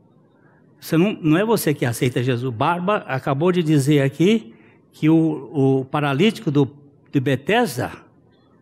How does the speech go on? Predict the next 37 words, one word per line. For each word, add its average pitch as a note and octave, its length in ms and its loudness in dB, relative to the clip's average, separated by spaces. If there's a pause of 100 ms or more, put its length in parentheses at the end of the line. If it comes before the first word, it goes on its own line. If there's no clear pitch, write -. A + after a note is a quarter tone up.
(120)
ele C3 80 -6
não D3+ 120 4
tinha A#3+ 240 2
jeito F3 260 0
de C3+ 60 -10
chegar B2+ 320 -2
lá A2 160 -2
embaixo. - 580 -12 (1600)
Foi D3 120 0
Jesus D3+ 360 0
que A#3+ 140 0
vendo, B2 400 -2 (340)
foi C3+ 120 -2
Jesus D3+ 340 0
que - 100 -4
o B3 80 2
viu. A#2 240 -6 (2500)
Olha, E3+ 340 -2 (600)
eu F#3 180 4
sou C#4+ 220 2
o C4+ 40 2
Senhor A#3+ 460 4
teu A#3 200 4
Deus, F3+ 540 2
que F3+ 140 0
te - 140 -4
tirei F3+ 340 2
da F3+ 160 0
terra E3+ 300 0
do F3 120 0
Egito, F3 420 2
da D#3+ 160 -2
te-, F3 180 -2
da D3+ 240 -4
terra E3+ 300 0
da D#3+ 120 0
escravidão. C#3+ 680 0